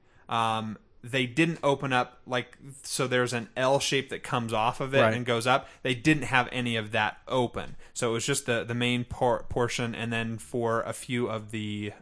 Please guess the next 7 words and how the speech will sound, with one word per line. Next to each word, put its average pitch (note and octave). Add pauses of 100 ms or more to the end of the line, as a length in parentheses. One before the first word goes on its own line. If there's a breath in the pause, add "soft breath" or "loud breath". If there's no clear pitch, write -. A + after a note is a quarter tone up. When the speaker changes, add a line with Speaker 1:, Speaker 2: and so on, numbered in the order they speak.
Speaker 1:
um, G2+ (640 soft breath)
uh, G2 (180)
uh, F#2+ (420)
not A#2+
booths, G#2+
but, -
uh, G#2